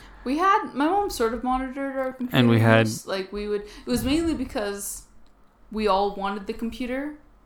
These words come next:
Speaker 1: Like, there was a computer set
Speaker 2: We had
Speaker 1: up in
Speaker 2: one
Speaker 1: my
Speaker 2: computer,
Speaker 1: mom,
Speaker 2: yeah.
Speaker 1: in my mom's office, and that was,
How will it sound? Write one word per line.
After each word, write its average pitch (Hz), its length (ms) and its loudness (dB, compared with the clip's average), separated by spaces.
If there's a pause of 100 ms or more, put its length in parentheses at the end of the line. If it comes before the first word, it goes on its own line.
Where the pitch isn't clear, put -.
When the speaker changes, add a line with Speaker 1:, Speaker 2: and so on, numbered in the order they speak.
(120)
Speaker 1:
Like, 185 340 -10
there 226 120 2
was 226 100 -4
a 214 60 -4
computer 214 380 -6
set 220 100 -6
Speaker 2:
We - 80 6
had 120 120 8
Speaker 1:
up 110 40 6
in 113 60 2
Speaker 2:
one 113 120 4
Speaker 1:
my 110 60 0
Speaker 2:
computer, 107 380 0
Speaker 1:
mom, 107 60 0
Speaker 2:
yeah. 107 300 -4
Speaker 1:
in 196 80 -8
my 185 160 -4
mom's 185 320 -4
office, 208 380 -6
and 208 100 -8
that 180 140 -8
was, 180 220 -12